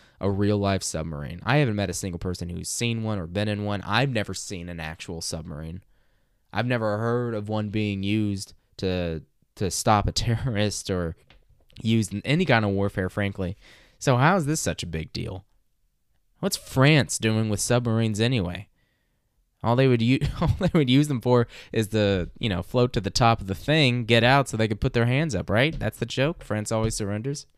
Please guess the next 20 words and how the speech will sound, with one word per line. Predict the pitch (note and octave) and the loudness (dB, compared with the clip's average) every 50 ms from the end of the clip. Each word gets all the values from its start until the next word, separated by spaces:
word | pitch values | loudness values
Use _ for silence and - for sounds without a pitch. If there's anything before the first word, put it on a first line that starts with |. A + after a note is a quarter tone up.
| _ _ _ _ _ _ _ _ _ _ _ _ _ _ _ _ _ | _ _ _ _ _ _ _ _ _ _ _ _ _ _ _ _ _
Jesus, | - - F3 G3 A#2+ F#2 - - - | -6 -2 0 0 0 0 -4 -6 -8
when's | A2+ D3+ - | -6 -4 -2
the | A2 | 0
last | G#2 A2+ B2 B2 - | 2 2 2 2 2
time | - B2+ B2+ A#2+ | 0 0 0 0
f-, | A#2 - - - - - _ | -2 -6 -10 -18 -20 -10 _
the | - | -6
French | G#2 - - - B2 B2+ C#3 D3 - - | -6 -6 -2 0 2 2 2 2 2 0
even | C3 B2+ B2+ A#2+ | 0 0 0 -2
fought | - - - A#2+ C3+ D#3 C3 | -4 0 0 2 2 2 0
in | G2+ | -2
a | F2+ E2+ | -4 -4
war? | E2 F2 F2+ F2+ - - G2 - _ _ _ _ _ _ _ _ _ _ _ _ _ | -4 -4 -4 -4 -4 -6 -8 -12 _ _ _ _ _ _ _ _ _ _ _ _ _
Why | - - | -4 -2
would | F3+ F3 | 0 0
they | - E3+ | 0 0
care? | - - F3 F3 F#3+ F3+ A#2 - - - - - _ _ _ _ _ _ _ _ _ _ _ _ _ _ _ | 0 2 2 2 4 4 2 2 0 -6 -10 -18 _ _ _ _ _ _ _ _ _ _ _ _ _ _ _
Unless | - A2 A2 A#2 B2 - | -4 -2 0 0 0 0
they're | - B2+ | 0 0
like, | A#2+ A2+ A2 G#2 | 2 2 2 0